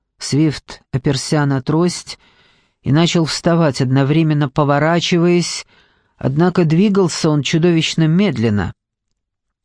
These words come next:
Его ортезы скрипели и позвякивали, противясь движению.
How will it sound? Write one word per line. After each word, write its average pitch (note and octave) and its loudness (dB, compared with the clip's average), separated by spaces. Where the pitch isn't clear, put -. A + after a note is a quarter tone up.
Его D#3 0
ортезы E3 0
скрипели D#3 0
и D3 2
позвякивали, D3+ 0
противясь D#3+ 0
движению. D3 0